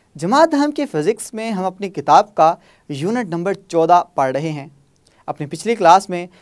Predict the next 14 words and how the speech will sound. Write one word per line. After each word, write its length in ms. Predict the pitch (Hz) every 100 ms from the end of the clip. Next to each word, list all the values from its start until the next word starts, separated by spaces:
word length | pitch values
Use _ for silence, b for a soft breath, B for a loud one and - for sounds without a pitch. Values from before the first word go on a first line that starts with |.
| b
हमने 260 | 254 277 294
ये 80 | 294
चीज़ 220 | 294 254
सीखी 360 | - 175 170 233
कि 120 | 247
किस 300 | 240 262 262
तरह 320 | 165 151 180 220
से 240 | 170 165 b b _
पोटेंशियल 480 | 156 156 180 233 208
डिफरेंस 460 | 160 165 185 208 208
और 200 | 170 175 - 208
ईएमएफ़ 460 | 240 220 180 175
की 140 | - 220
पैमाइश 560 | 175 147 151 180 185